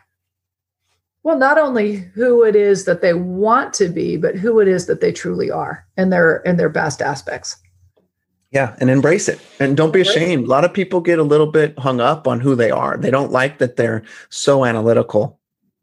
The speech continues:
Speaker 1: Mm-hmm.
Speaker 2: You know, we, this culture really pushes towards the dominant style of leadership, the dominant style of personality.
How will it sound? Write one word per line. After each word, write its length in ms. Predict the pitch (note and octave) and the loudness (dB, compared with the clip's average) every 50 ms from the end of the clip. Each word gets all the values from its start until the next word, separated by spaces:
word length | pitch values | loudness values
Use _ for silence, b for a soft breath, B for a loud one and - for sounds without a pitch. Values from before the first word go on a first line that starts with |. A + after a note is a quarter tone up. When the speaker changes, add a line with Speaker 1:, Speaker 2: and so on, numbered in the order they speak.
| B3+ | -10
Speaker 1:
Mm-hmm. 420 | G#3+ F3+ E3 D3+ E3 E3+ E3+ E3+ E3 | -6 -6 -4 -4 -2 -2 -2 0 0
Speaker 2:
You 100 | C3 B2+ | 0 0
know, 120 | A#2+ A#2 | 0 -2
we, 240 | A2+ - B2+ C3+ C3 - | -2 -2 -2 -2 -2 0
this 220 | C3+ C3+ C3+ - - | -2 -2 -2 -2 -4
culture 400 | - - D3 D3 C#3+ - D3+ B2+ | -4 0 0 0 2 0 0 2
really 280 | B2 C3 C3 C3+ C3 | 4 4 4 2 2
pushes 440 | B2 - - B2+ - - B2 A#2+ - | 0 0 0 0 0 0 -2 -4 -6
towards 540 | - - C3 A#2+ A#2+ A#2 A2+ G#2+ - - B B B B B B B B B - | -4 -2 2 2 2 2 0 -2 -8 -12 B B B B B B B B B -6
the 60 | B2 | -4
dominant 680 | - - A2+ G#2+ A2+ A#2+ A#2+ A2+ G#2+ G#2 - - - - - _ | 0 0 0 2 2 2 2 0 0 -2 -6 -10 -16 -20 -18 _
style 540 | - - - - A2+ A2+ A#2 A#2 A2+ A2 A2+ | -14 -4 -2 0 0 2 2 2 2 2 0
of 220 | G#2+ G#2 A2 - | -2 -2 -4 -2
leadership, 440 | B2 A#2+ A#2 A#2+ A2 - - G#2 - | 0 0 0 0 0 -2 -4 -4 -4
the 80 | G#2+ | -6
dominant 600 | G#2 G#2 A#2+ A#2 A2+ A2+ A2 A2+ A2 A2 - - | -6 -2 -2 0 0 0 0 0 -2 -2 -4 -6
style 340 | - - - A2 A2 A2 A2 | -6 -4 -2 -2 0 0 0
of 120 | G#2+ G#2+ - | -2 -2 -2
personality. 800 | - A#2+ A#2 - - A#2 G#2 G2+ B2 C#3 D#3+ F#3 A3 A#3+ A3+ | -2 -2 -2 0 -2 -2 0 0 0 2 2 0 0 -2 -6